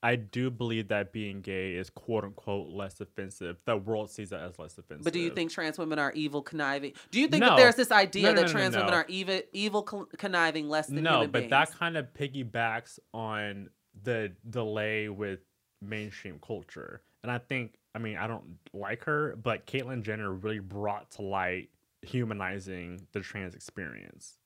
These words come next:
Speaker 1: especially as a trans woman. It's 'cause I think before Caitlyn came out as
Speaker 2: I think trans
Speaker 1: Caitlyn
Speaker 2: women were looked at as jokes before Caitlyn. I don't,
Speaker 1: Uh,
Speaker 2: I don't
Speaker 1: no, it
Speaker 2: get
Speaker 1: was, there was
Speaker 2: evil,
Speaker 1: definitely
Speaker 2: conniving.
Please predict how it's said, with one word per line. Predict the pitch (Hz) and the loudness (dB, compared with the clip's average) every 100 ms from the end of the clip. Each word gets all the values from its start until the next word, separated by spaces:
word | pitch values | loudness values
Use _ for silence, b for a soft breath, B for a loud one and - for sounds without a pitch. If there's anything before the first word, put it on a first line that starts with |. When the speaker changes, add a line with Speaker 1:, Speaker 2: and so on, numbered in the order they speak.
| - | -16
Speaker 1:
especially | 95 - 113 110 | -10 -6 -4 -4
as | 98 | -6
a | |
trans | 92 104 87 - | -8 -8 -8 -8
woman. | 101 55 50 - _ _ _ _ - | -10 -10 -16 -20 _ _ _ _ -12
It's | 117 | -6
'cause | - | 2
I | 139 | 4
think | 127 156 - | 4 2 -2
before | - - 208 233 117 101 - _ _ _ _ _ | -4 6 6 8 6 6 -2 _ _ _ _ _
Caitlyn | - 127 110 | -4 -2 -4
came | - 110 101 | -8 -6 -2
out | 92 90 95 - _ _ _ _ _ - | -2 0 -2 -6 _ _ _ _ _ -2
as | 110 | 4
Speaker 2:
I | 190 | 6
think | 131 220 | 6 4
trans | 208 220 208 | 4 2 2
Speaker 1:
Caitlyn | |
Speaker 2:
women | 196 | 2
were | 175 | 2
looked | 170 180 | 0 0
at | 180 | -2
as | 143 | -4
jokes | 127 - 185 202 - - - | -8 0 6 6 6 -6 -8
before | 156 160 175 143 | -2 0 2 0
Caitlyn. | - 143 113 120 123 | 0 -6 -6 -8 -2
I | 151 175 | 4 8
don't, | 247 | 10
Speaker 1:
Uh, | |
Speaker 2:
I | 269 277 208 | 10 10 10
don't | 269 277 | 8 6
Speaker 1:
no, | 247 | 6
it | |
Speaker 2:
get | 269 | 6
Speaker 1:
was, | 254 | 4
there | 123 170 220 | 2 4 6
was | 254 | 6
Speaker 2:
evil, | 175 | 6
Speaker 1:
definitely | 180 202 185 | 6 4 4
Speaker 2:
conniving. | 165 | 6